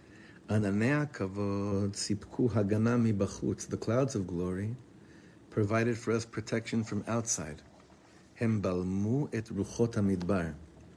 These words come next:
They blocked, they, balmu, livlom means to block, the wild,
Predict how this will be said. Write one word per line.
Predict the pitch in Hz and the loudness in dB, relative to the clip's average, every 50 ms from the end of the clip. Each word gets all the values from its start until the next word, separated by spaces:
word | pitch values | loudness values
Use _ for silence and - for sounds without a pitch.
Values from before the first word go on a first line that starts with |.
| - - - - - - - - | -20 -20 -20 -20 -20 -20 -12 -4
They | - 95 90 85 85 - | -4 -4 -2 -4 -6 -8
blocked, | 95 95 101 110 123 117 107 - - - - - - | -4 0 0 2 2 0 -2 -4 -8 -12 -14 -8 -6
they, | 101 95 90 87 85 87 101 - - - - - - - | -4 -2 -2 -2 -4 -6 -10 -16 -20 -20 -20 -20 -16 -14
balmu, | 92 90 95 90 90 95 101 110 104 95 | -8 -4 -2 -2 0 0 -2 -2 -2 -2
livlom | 92 92 82 90 104 110 110 107 | -4 -4 -4 -4 -4 -2 -2 -2
means | 104 104 104 101 95 - | -2 -2 -4 -4 -6 -8
to | - 82 | -10 -10
block, | 82 90 95 104 107 92 90 - - - - - - - - - - - - - - - - - - | -8 -4 -2 -2 -2 -4 -6 -10 -14 -16 -18 -18 -20 -20 -20 -20 -20 -20 -20 -20 -20 -20 -20 -12 -4
the | 92 92 87 87 85 82 82 - - - - - - - | -2 0 0 0 -2 -4 -8 -14 -18 -20 -20 -20 -16 -8
wild, | 95 92 95 95 101 101 92 87 92 98 | -4 -2 0 0 2 0 0 -2 -4 -6